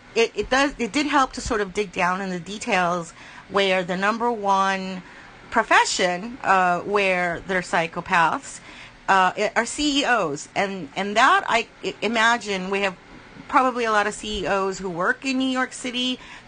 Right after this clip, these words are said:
but who live in the, um, in the, uh, Fairfield County part of, um, Connecticut, which is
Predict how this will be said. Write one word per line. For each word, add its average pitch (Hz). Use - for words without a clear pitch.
but 196
who 202
live 202
in 190
the, 175
um, 160
in 190
the, 185
uh, 165
Fairfield 214
County 185
part 196
of, 165
um, 165
Connecticut, 185
which 180
is 180